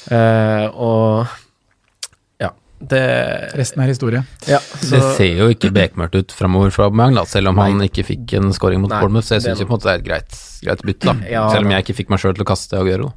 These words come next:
Speaker 1: Ja.
Speaker 2: Nei.
Speaker 1: Jeg, eh,
Speaker 2: Så står man jo fleksibel da til å kunne gjøre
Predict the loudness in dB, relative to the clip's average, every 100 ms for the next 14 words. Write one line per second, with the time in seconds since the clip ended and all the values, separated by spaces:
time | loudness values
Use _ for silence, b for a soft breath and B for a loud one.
0 | -10 -12 -12 -8 -8 -8 B B B B
1 | B B B 2 4 4 6 4 2 0
2 | 2 4 4 2 -2 -4 -6 -6 -6 -8
3 | -8 -10 -6 -6 -6 -6 -6